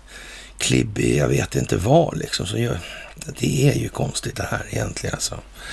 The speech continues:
Ja, det är som sagt, tidigare på tisdagen igår alltså meddelade Joe Biden att U S A kommer att förbjuda rysk oljeimport. Det passar man på att göra då innan Ryssland gjorde det omvända, förbjöd rysk oljeexport till U S A och västvärlden.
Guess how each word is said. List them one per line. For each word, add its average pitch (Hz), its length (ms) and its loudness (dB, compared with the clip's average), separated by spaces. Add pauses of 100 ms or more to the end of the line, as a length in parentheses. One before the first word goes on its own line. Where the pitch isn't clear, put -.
(460)
Ja, 131 500 8 (1300)
det 139 120 8
är 139 40 10
som 131 160 4
sagt, - 420 4
tidigare 143 360 8
på 185 120 -4
tisdagen 135 400 6
igår 110 280 2
alltså 117 260 2
meddelade 120 320 6
Joe 139 140 8
Biden 117 340 8
att 117 120 2
U 120 100 6
S - 160 6
A 127 180 10
kommer 123 280 6
att 113 60 2
förbjuda 139 600 6
rysk 110 360 4 (380)
oljeimport. 123 800 8
Det 120 60 -4
passar 156 280 6
man 170 140 2
på 135 180 4
att 127 60 8
göra 127 300 8
då 120 180 8
innan 131 560 8 (320)
Ryssland 110 460 6
gjorde 107 180 4
det 117 60 4
omvända, 120 720 6
förbjöd 110 600 2
rysk 104 360 2
oljeexport 104 680 2
till 113 220 0
U 117 200 0
S - 120 4
A - 40 0
och - 260 0
västvärlden. - 500 2